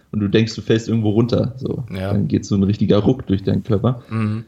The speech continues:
Speaker 1: Das ist, wenn dein Hirn dann doch nochmal einen zu krassen Impuls setzt und du dann wieder wach wirst. Dann bist du so kurz vor, äh, bevor du in den leichten Schlaf gehst und dann denkt sich dein Hirn, „Nö, mm, mm, wir
Speaker 2: Ach, das ist,
Speaker 1: werden
Speaker 2: wenn man
Speaker 1: wieder
Speaker 2: so,
Speaker 1: wach.“
Speaker 2: so,
Speaker 1: Und dann
Speaker 2: so,
Speaker 1: bist
Speaker 2: so
Speaker 1: du
Speaker 2: zusammenzuckt, als hätte man einen Schlaganfall oder so.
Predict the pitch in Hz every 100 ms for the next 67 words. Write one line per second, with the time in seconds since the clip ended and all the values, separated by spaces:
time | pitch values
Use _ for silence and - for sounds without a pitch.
0 | - - - 101 107 - - 107 104 -
1 | 104 104 101 104 120 113 104 101 117 104
2 | 101 98 98 101 - 110 110 98 95 113
3 | 113 117 - 101 107 - 92 98 101 101
4 | 101 101 101 - 95 101 - - _ 101
5 | 101 107 - 104 101 95 131 131 - 117
6 | 107 107 107 - _ _ _ _ - 101
7 | 104 110 110 104 104 101 107 - 104 104
8 | 104 - 120 120 120 101 98 101 104 -
9 | 107 107 110 101 110 147 - - _ 156
10 | - 139 135 - - - - - 110 123
11 | 120 113 151 151 143 135 110 - 120 123
12 | 113 117 104 117 113 110 101 110 113 151
13 | 180 175 147 - 104 117 113 104 - 104
14 | 104 101 101 98 95 95 95 95